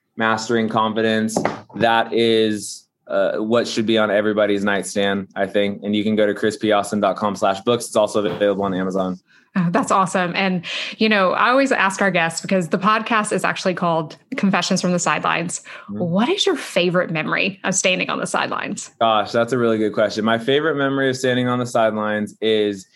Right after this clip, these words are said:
Speaker 1: being in a professional match in Argentina and watching this guy named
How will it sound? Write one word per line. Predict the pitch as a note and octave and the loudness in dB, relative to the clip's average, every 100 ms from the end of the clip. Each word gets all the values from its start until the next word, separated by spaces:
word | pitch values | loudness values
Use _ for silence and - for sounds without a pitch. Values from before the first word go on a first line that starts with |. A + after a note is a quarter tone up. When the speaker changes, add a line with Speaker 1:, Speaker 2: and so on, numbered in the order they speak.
| _ _ - | _ _ -2
Speaker 1:
being | A#2 B2+ C3+ | 2 2 0
in | A2 A#2 A#2 A2+ A2+ A2+ A2+ _ _ _ _ _ - | 0 0 2 2 0 -2 -6 _ _ _ _ _ -4
a | B2 | -2
professional | C3+ B2 C3+ C3 D3+ C#3 | 0 2 0 2 0 2
match | B2+ B2 B2+ - - - | 2 2 0 -6 -10 -4
in | B2+ C3 C3+ C#3+ D#3 A#2+ | 0 2 0 -4 -4 0
Argentina | C3 C3+ C3+ B2 A#2 A2+ A#2+ - _ _ - | 0 0 -2 0 2 0 -2 -10 _ _ -4
and | A#2 A#2 A2 G#2+ G2+ - _ _ - | 0 2 0 -2 -6 -14 _ _ -6
watching | A2 A#2+ C3 C3 D#3+ E3 F3 F3+ - _ _ _ _ _ _ _ _ - | 0 2 2 0 -2 -2 -6 -8 -14 _ _ _ _ _ _ _ _ -10
this | A2+ B2+ A#2 | -2 -2 0
guy | G#2+ B2 A#2+ A2+ A2 | 0 2 4 4 2
named | A2 G#2+ G#2 | 0 -2 -4